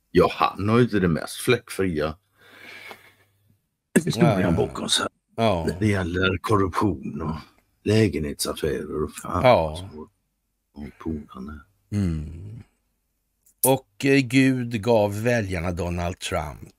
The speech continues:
Speaker 2: Eli-, Erik Bergin. Det är en lång artikel och inte speciellt bra, men det var ändå
Speaker 1: Nej,
Speaker 2: han, det
Speaker 1: så
Speaker 2: hand-, det handlade om, eller den handlar om, i, i Svenska Dagbladet idag alltså, om den, så att säga,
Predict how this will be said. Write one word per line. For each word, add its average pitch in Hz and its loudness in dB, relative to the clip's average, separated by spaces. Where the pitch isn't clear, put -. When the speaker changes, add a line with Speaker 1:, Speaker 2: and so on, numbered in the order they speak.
Speaker 2:
Eli-, 92 -2
Erik 92 -2
Bergin. 95 -4
Det 104 -2
är 110 2
en 113 2
lång 123 2
artikel 107 -4
och 101 -2
inte 92 -8
speciellt 95 -6
bra, 101 4
men 95 -2
det 110 -2
var 117 2
ändå 120 4
Speaker 1:
Nej, 82 6
Speaker 2:
han, - 2
det - -6
Speaker 1:
så 135 2
Speaker 2:
hand-, 127 2
det 120 -4
handlade 123 2
om, 107 -2
eller 95 -8
den 113 2
handlar 110 0
om, 85 -6
i, 95 -8
i 95 -8
Svenska 98 -8
Dagbladet 90 -6
idag 87 -6
alltså, 92 -10
om 95 4
den, 101 0
så - -6
att 95 -6
säga, 90 0